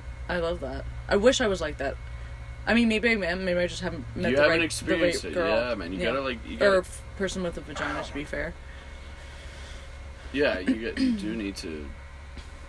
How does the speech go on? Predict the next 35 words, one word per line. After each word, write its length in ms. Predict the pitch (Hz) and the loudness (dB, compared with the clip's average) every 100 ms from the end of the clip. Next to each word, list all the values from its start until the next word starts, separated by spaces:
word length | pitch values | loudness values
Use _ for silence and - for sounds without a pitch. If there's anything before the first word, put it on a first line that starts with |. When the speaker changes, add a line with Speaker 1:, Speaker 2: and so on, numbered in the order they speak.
| 196 | 0
Speaker 1:
Yeah. 160 | 185 - - - - - - | 0 0 -10 -12 -14 -14 -4
Yeah, 200 | 196 190 | 6 6
I've 40 | 185 | 8
Speaker 2:
travel, 120 | 180 | 4
Speaker 1:
never, 380 | 196 175 185 180 | 2 2 4 4
um, 240 | 180 170 | 0 -4
Speaker 2:
travel 280 | 175 98 92 | -2 -2 -2
that 160 | 90 73 | -4 -4
road. 340 | 82 82 82 - - - - - | -8 -8 -10 -12 -14 -14 -14 -8
Speaker 1:
yeah, 240 | 160 165 | -6 -4
I've 120 | 156 160 | -6 -8
Speaker 2:
'Cause 120 | 160 | -2
Speaker 1:
never 60 | 131 | 2
Speaker 2:
you 40 | |
don't 120 | 139 123 | 2 2
know 100 | 113 | 0
Speaker 1:
had 60 | 117 | 0
the 40 | 98 | 0
Speaker 2:
until 180 | - | 0
Speaker 1:
chance. 400 | 95 87 82 - - - - - - - - - | -4 -4 -4 -8 -8 -14 -14 -14 -14 -14 -10 -6
Speaker 2:
it's 160 | - | 0
like, 140 | 196 - | 4 6
Speaker 1:
Or 20 | |
I 120 | 226 | 8
probably 240 | - 262 247 | 8 8 6
had 100 | 185 | 4
the 60 | |
Speaker 2:
oh. 20 | |
Speaker 1:
chance, 300 | 175 190 165 | 0 0 -2
but 100 | - 160 | -2 -4
I 60 | |
just 180 | - - | -4 -6
never 160 | 151 139 | -6 -8
took 240 | - - | -10 -10
it. 180 | - | -10